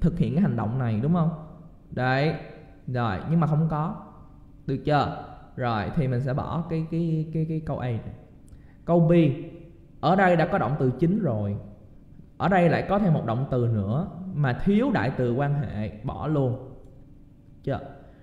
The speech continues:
Câu C, who was injured in the accident là đúng chính xác. Nó vừa có đại từ quan hệ mà nó vừa chia đúng bị động luôn nha. Cái cô gái mà bị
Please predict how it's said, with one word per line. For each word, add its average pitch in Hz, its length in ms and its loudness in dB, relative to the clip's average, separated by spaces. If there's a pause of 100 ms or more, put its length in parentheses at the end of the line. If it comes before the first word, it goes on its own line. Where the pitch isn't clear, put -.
(120)
Câu 151 160 2
C, - 140 -8 (580)
who 214 260 6
was 147 360 4 (560)
injured 139 720 0 (240)
in 151 260 2
the 127 60 -2
accident 113 680 -2 (680)
là 117 140 -4
đúng 151 340 4
chính 170 180 4
xác. 156 320 -4 (500)
Nó 175 320 2
vừa 135 680 4 (1000)
có 180 220 4
đại 143 200 0
từ 123 100 2
quan 139 220 0
hệ 117 240 -2
mà 123 100 -4
nó 139 80 -2 (120)
vừa 123 140 4
chia 151 360 2 (220)
đúng 185 300 6
bị 127 120 4
động 117 260 -2
luôn 147 500 2 (120)
nha. 143 340 -2 (400)
Cái 214 180 0
cô 180 200 6
gái 180 340 4
mà 170 140 2
bị 120 180 2